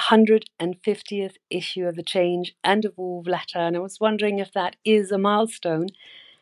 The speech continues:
And for me, it most certainly is, and I still absolutely love doing this, writing to you,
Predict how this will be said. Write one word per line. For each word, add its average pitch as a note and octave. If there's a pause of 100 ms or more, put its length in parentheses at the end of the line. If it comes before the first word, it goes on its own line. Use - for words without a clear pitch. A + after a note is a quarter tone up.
(480)
And G#3 (680)
for B3
me, A#3+
it F3+
most F#3+
certainly F3+
is, E3+ (140)
and E3+ (560)
I G3+
still G3 (120)
absolutely -
love F3
doing E3+
this, D#3+
writing F3+
to F#3
you, F3+